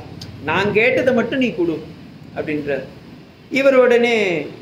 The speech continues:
"சுவாமி, அவன் சின்னவன், என்ன பாலவன், அதுவும் ஃபர்ஸ்ட் பையன், தலை பையன்னா எப்பவுமே அப்பாவுக்கு செல்லும், நான் என்ன பண்ணுறதுன்னு புரியலையேன்னு" அப்படியே இருக்கும்போது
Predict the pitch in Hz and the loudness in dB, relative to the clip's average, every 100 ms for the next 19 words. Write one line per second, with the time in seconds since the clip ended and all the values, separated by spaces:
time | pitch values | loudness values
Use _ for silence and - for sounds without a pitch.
0 | - - - 156 165 196 180 147 147 180 | -20 -20 -8 -2 0 0 0 -2 -4 -2
1 | 202 185 170 170 165 170 180 190 196 175 | -2 0 0 0 0 2 4 4 2 2
2 | 180 196 190 180 - 214 180 175 185 202 | 2 2 0 -2 -4 0 2 2 0 -2
3 | 202 - - 175 185 208 190 190 185 208 | -6 -12 -4 2 2 4 2 2 0 0
4 | 185 165 185 185 185 - 185 170 165 156 | 0 0 -2 0 -2 2 2 2 -2 -4
5 | 139 143 156 - - - - _ _ 170 | -2 -2 -6 -10 -20 -20 -20 _ _ -4
6 | 160 180 202 185 180 170 190 180 180 180 | -2 0 0 0 0 0 -2 0 0 2
7 | 175 180 202 214 233 190 165 208 208 190 | 4 6 6 6 4 2 4 6 4 2
8 | 170 202 208 156 - | 0 0 2 0 -2